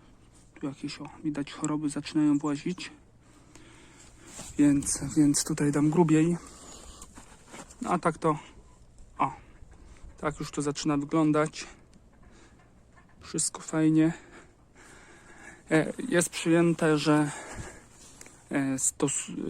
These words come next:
e, że malujemy do pierwszych, e, tutaj tych odnóg, co wychodzą od pnia.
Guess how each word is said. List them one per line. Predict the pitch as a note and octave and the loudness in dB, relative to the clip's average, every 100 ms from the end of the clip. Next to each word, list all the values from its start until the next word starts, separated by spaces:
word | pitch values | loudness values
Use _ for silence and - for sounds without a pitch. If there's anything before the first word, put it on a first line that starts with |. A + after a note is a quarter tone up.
| C#3+ | -2
e, | C#3 | 0
że | D#3 | 2
malujemy | D3 D3 D3 D3+ C#3+ D3+ | 4 6 6 6 4 4
do | C#3+ | 4
pierwszych, | C#3 - C#3+ - - C#3+ - - - - - - - - | 0 2 2 2 0 -2 -2 -14 -20 -20 -20 -20 -20 -10
e, | C3+ C3+ | -8 -8
tutaj | - - C#3+ | -8 -6 -2
tych | - C#3 - | -2 -2 0
odnóg, | E3 D3+ D3 | 2 6 4
co | - C#3+ | 4 -4
wychodzą | C#3+ D#3 D3+ C#3+ | -4 -2 2 0
od | C#3 - | 0 -12
pnia. | - E3 D3 | -6 0 2